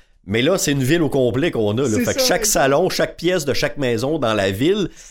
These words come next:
Speaker 1: représente une galaxie qui a autant de planètes
Speaker 2: Fait
Speaker 1: habitables. Ça,
Speaker 2: on,
Speaker 1: c'est infini, là.
Speaker 2: on pourrait dire clar-, carrément, là, qu'il y a des milliards de milliards de milliards de, de planètes habi-, habitables,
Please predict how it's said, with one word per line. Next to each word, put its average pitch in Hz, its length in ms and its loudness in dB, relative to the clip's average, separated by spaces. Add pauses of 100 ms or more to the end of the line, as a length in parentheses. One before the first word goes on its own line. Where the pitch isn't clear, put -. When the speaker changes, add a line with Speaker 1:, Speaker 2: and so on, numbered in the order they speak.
(260)
Speaker 1:
représente 147 580 0
une 147 80 0
galaxie 131 600 0
qui - 180 -4
a 165 60 4
autant 165 480 0
de 165 60 -10
planètes 139 320 0
Speaker 2:
Fait 117 80 0
Speaker 1:
habitables. 117 460 -2
Ça, 107 220 0
Speaker 2:
on, 90 40 -4
Speaker 1:
c'est 110 200 0
infini, 110 340 -2
là. 104 120 -4
Speaker 2:
on 117 80 -4
pourrait 123 200 -4
dire 143 200 -2
clar-, 147 220 -2
carrément, 123 420 -6
là, 123 120 -6
qu'il 107 120 -8
y - 20 -6
a 98 40 -8
des 117 100 -4
milliards 120 400 -4
de 104 80 -10
milliards 104 360 -10
de 95 80 -14
milliards 95 320 -12
de, 90 120 -14
de 90 120 -12
planètes 110 520 -8
habi-, 85 280 -14
habitables, 107 540 -8